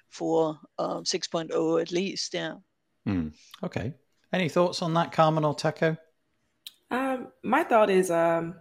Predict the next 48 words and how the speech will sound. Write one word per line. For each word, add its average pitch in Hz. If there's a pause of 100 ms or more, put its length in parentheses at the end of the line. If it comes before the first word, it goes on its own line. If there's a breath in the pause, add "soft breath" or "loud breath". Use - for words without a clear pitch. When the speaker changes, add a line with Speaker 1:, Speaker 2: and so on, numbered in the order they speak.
(120)
Speaker 3:
I 220
think 311
it's -
a 190
great 185
idea 160
to 165
keep 165
it 165
there. 175 (300 loud breath)
I 170
always 180
think 175
about 160
with 165
full 165
site 170
editor, 165 (220)
who's 202
actually 156 (240)
using 175
it 160
more. 170
I 180
think 175
the 165
people 175
that 170
are 160
technical 175
enough 170
to -
use 175
it, 175
they 170
understand. 165 (400 loud breath)
Um, 160
but 175
at -
the 170
same 175
time, 170
users, 180
I 175
don't 180
really 165
think 165
they're 160